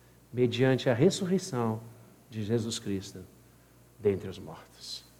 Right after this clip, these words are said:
Tudo aquilo que eu e você precisamos fazer para honrar o nosso Deus, Ele está disposto a fazer em nós.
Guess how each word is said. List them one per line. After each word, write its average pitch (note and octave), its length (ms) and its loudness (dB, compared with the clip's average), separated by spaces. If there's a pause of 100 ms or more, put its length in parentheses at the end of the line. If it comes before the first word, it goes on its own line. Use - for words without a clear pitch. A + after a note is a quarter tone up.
(880)
Tudo B3 240 10
aquilo B2+ 520 6 (1120)
que C3 180 0
eu E3 120 10
e F3 40 8
você D3+ 400 2
precisamos C#3 600 -2
fazer G#2+ 480 -2 (1400)
para A#2+ 200 0
honrar C3+ 360 4
o C#3+ 60 4
nosso C3+ 260 -2
Deus, G#2+ 300 -6 (1000)
Ele B2+ 220 4
está B2 240 -2
disposto A#2 540 -4
a - 20 -12
fazer G#2 380 -6
em G2+ 100 -6
nós. F#2+ 420 -14